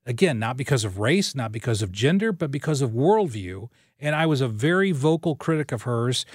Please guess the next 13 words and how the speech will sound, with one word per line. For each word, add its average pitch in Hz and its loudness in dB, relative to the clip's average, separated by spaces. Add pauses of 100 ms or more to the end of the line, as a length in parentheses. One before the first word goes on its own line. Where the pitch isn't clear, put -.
(280)
uh, 127 2
both 139 2
on 123 0
this 160 2
station 175 0
and 120 -4
others, 131 0 (320)
and 135 -4
other 165 2
media 147 2
throughout 135 -2
Saint 139 0
Louis, 160 -2